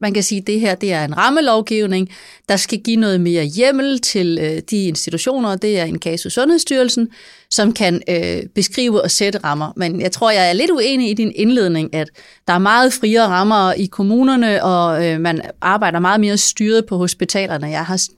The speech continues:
svært ved at se, at for eksempel, altså, vi kan jo ikke sammenligne lægearbejde, fordi der er ikke læger i kommuner, men jeg har svært ved at se, at sygeplejersker på hospitaler er, er mere styret af rammer fra, øh, centralt hold, end de er i kommunerne. Men den diskussion kan vi jo tage.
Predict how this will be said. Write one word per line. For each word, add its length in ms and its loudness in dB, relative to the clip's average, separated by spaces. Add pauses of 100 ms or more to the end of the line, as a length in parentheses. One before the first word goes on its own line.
(220)
svært 320 2
ved 80 0
at 120 0
se, 100 0
at 220 -2
for 80 -4
eksempel, 460 -4
altså, 180 -2
vi 80 -4
kan 100 -2
jo 60 4
ikke 100 2
sammenligne 360 0
lægearbejde, 480 -2
fordi 200 -4
der 80 -4
er 40 0
ikke 120 -4
læger 160 0
i 40 0
kommuner, 340 -6
men 60 -6
jeg 80 -12
har 40 -6
svært 260 -2
ved 60 0
at 80 0
se, 220 -2 (460)
at 120 -2
sygeplejersker 640 -2
på 120 -4
hospitaler 540 -2
er, 300 0
er 180 0
mere 300 0
styret 480 2
af 160 0
rammer 320 -2
fra, 440 -4
øh, 240 -8 (400)
centralt 460 -2
hold, 260 0
end 340 -6
de 180 -4
er 60 -2
i 60 -2
kommunerne. 520 -8
Men 200 -8 (180)
den 140 2
diskussion 380 -2
kan 120 -6
vi 60 -4
jo 80 -4
tage. 220 -8